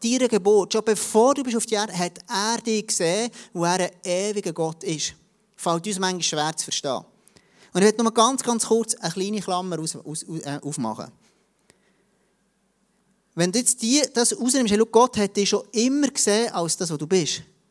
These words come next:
Also Gott hat mit dir schon immer einen Plan gehabt. Aus dem heraus kannst du sagen, es ist absolut falsch, Kinder abzutreiben. Weil jedes Kind ist vielleicht nicht von den Eltern gewollt,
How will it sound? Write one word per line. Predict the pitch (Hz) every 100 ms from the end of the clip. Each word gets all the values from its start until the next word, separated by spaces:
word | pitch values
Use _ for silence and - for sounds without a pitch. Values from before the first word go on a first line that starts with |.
| _ _ _ _ _ _ _ _ _ _
Also | - -
Gott | - 220 208
hat | 180
mit | 165
dir |
schon | 185
immer | - 175 208
einen | 175
Plan | - 139 147 135
gehabt. | - 143 113 - _ _ _ _ _ _ _ _
Aus | 156 143
dem | - 175 190
heraus | 220 247
kannst | 233 196
du | 160
sagen, | 165 160 -
es | 143
ist | 131 - - - -
absolut | 160 220 - 196 170
falsch, | - - 220 196 120 123 170 - - - _ _ _ _ _ _ _ _ _
Kinder | - 156 160 143
abzutreiben. | 123 - 104 101 101 _ _ _ _ _ _ _ _ _ _ _ _ _ _ - -
Weil | 180
jedes | 170 170 226 294 302 - - -
Kind | 240 285 196 123 - - _ _ _ _ _ _ _ _ _ _ -
ist | 196 -
vielleicht | 240 226 208
nicht | 226 220
von | 202
den | 190
Eltern | 175 208 214 202
gewollt, | 185 139 160 180 127 - - -